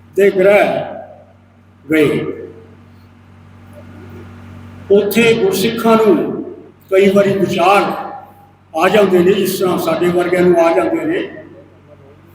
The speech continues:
ਕਿ ਜੋ ਇਹ ਭਗਵਾਨ ਮਾਤ ਨੂੰ ਕੁਝ ਆਏ ਹਨ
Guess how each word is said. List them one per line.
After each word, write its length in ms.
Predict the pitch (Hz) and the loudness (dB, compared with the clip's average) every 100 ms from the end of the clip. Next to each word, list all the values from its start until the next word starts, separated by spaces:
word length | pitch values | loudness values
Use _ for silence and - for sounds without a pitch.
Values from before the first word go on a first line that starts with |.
| - - - | -20 -20 -6
ਕਿ 140 | 208 208 | 0 0
ਜੋ 300 | 175 196 233 240 - - - - - - _ _ _ - | 2 2 4 2 -2 -8 -12 -14 -18 -20 _ _ _ -4
ਇਹ 160 | 233 247 - | -2 -2 0
ਭਗਵਾਨ 420 | 220 202 196 240 | 2 4 4 4
ਮਾਤ 380 | 240 214 214 214 | 2 2 2 0
ਨੂੰ 140 | 220 | -2
ਕੁਝ 240 | 202 - - - | -4 -6 -10 -4
ਆਏ 240 | 190 240 | 0 2
ਹਨ 460 | 190 165 120 - | 0 -2 -4 -10